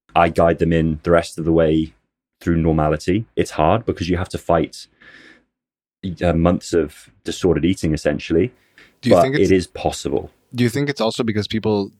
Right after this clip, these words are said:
Speaker 2: don't know that there's a step in between? They just go, like, diet mode and then they go
Speaker 1: Oh,
Speaker 2: back to normal
Speaker 1: hundred percent.
Speaker 2: life instead of saying there's diet mode,
Speaker 1: Hundred percent.
Speaker 2: then there's learning how to reintegrate, and then there's only reintegration? Is
Speaker 1: Hundred percent.
Speaker 2: that the missing piece there? And that's what you provide, basically, that gap?
Speaker 1: A hundred percent.
Speaker 2: Okay.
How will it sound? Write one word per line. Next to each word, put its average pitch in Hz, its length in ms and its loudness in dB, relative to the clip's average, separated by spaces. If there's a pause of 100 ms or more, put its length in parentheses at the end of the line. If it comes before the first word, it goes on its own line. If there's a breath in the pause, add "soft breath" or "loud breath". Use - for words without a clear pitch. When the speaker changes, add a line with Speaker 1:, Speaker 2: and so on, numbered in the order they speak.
Speaker 2:
don't 110 260 -2
know 101 180 0
that 98 160 -2
there's 92 240 -2
a - 40 -14
step - 300 -8
in 98 100 -6
between? 107 460 -4 (240)
They 95 120 -4
just 98 200 -6
go, 107 80 2
like, 98 220 -4
diet 104 280 -2
mode 107 220 -4
and 95 100 -8
then 98 60 -6
they 98 80 -6
go 95 120 -2
Speaker 1:
Oh, - 60 6
Speaker 2:
back 110 140 4
to 131 60 2
normal 101 100 -2
Speaker 1:
hundred 104 100 0
percent. 98 140 -2
Speaker 2:
life 104 220 -2
instead 101 240 -6
of 104 80 -6
saying 101 320 -4
there's 90 200 -8
diet 110 300 4
mode, 110 100 0
Speaker 1:
Hundred 107 200 0
percent. 104 160 -12
Speaker 2:
then 104 180 0
there's 95 300 -2
learning 107 380 0
how 92 120 -2
to 98 80 -4
reintegrate, 101 760 -2
and 90 180 -12
then 107 200 -2
there's 107 160 0
only 110 180 0
reintegration? 110 560 -2
Is 110 60 -12
Speaker 1:
Hundred 95 120 -6
percent. - 20 -
Speaker 2:
that 101 160 0
the 101 60 -2
missing 104 260 -6
piece 117 240 -4
there? 139 160 -6 (500 soft breath)
And 101 80 -2
that's 104 120 0
what 98 80 -4
you 95 80 -4
provide, 107 360 0
basically, 107 280 -2
that 131 60 6
gap? 131 60 2
Speaker 1:
A - 20 4
hundred 147 240 2
percent. 80 340 -2 (260)
Speaker 2:
Okay. - 220 -14